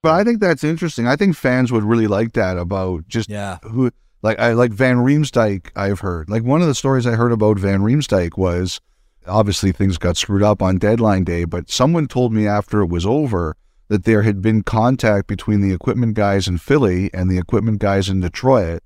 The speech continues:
Speaker 2: Hmm.
Speaker 1: like, just saying, "Hey, J V R, he's coming there. You need to know this about him," because apparently he's a guy who's very particular.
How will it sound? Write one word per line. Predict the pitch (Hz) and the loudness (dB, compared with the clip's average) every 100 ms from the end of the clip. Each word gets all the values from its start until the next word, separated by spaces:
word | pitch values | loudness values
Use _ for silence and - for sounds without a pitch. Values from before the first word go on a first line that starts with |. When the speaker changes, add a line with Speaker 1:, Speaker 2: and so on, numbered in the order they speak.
| - | -8
Speaker 2:
Hmm. | 190 190 90 | -6 -4 -2
Speaker 1:
like, | 95 | -2
just | - 110 | 0 -2
saying, | - 107 101 | 0 2 2
"Hey, | 98 110 98 | 2 2 0
J | 87 104 107 | -2 0 0
V | 104 104 | 2 2
R, | 104 95 90 | 4 2 0
he's | 90 | -4
coming | - 120 127 107 | -2 0 2 2
there. | 92 87 87 - _ _ _ - 113 110 110 | 2 0 -4 -6 _ _ _ -20 -20 -20 -14
You | 113 | -6
need | 113 120 | -4 0
to | 110 | 2
know | 104 107 | 4 4
this | 104 92 | 2 0
about | 90 82 78 | -2 -4 -4
him," | 78 71 69 - | -6 -8 -8 -8
because | 104 110 95 | -2 0 0
apparently | - 110 110 117 | 0 0 2 2
he's | 104 | 2
a | 95 | 0
guy | 92 95 | -2 0
who's | 101 | 0
very | 87 92 98 | 0 -2 -2
particular. | 95 101 - 143 - 73 | -2 -4 -4 -2 -4 -6